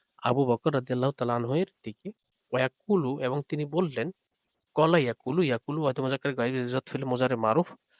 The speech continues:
আল কাউলু মাজদার থেকে আসছে, নাসার ইয়াংসুরু বাব, মূল অক্ষর কফ ওয়াও লাম, এটার হচ্ছে জেন্স হচ্ছে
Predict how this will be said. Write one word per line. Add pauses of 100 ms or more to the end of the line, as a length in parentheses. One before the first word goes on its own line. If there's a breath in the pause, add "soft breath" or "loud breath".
(220 soft breath)
আল
কাউলু
মাজদার
থেকে
আসছে, (220)
নাসার
ইয়াংসুরু
বাব, (140)
মূল
অক্ষর
কফ (120)
ওয়াও
লাম, (260)
এটার
হচ্ছে
জেন্স
হচ্ছে